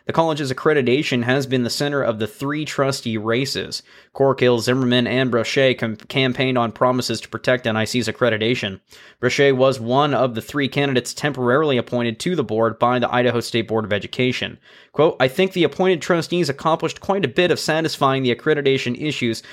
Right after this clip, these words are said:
with the N W C C U laid out," he said. That included hiring a permanent president, implementing a board conduct policy, and working toward filling vacant executive positions at the college. But he cautioned that there are more work, there's more work to be done.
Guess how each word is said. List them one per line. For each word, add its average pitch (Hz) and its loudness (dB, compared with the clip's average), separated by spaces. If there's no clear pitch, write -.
with 131 0
the 135 0
N 160 0
W 139 2
C 135 0
C - -2
U 110 -2
laid 101 -2
out," 131 2
he 110 -8
said. 101 -4
That 127 4
included 127 -2
hiring 135 2
a 110 -2
permanent 147 -4
president, 135 0
implementing 160 0
a 120 2
board 139 0
conduct 147 0
policy, 117 -2
and 175 4
working 165 2
toward 156 -2
filling 160 0
vacant 131 -2
executive 123 -2
positions 113 -2
at 131 0
the 143 -2
college. 139 -2
But 139 4
he 123 2
cautioned 131 0
that 117 -2
there 127 4
are 117 2
more 127 0
work, 131 0
there's 135 0
more 135 2
work 143 0
to - -10
be 113 -4
done. 110 2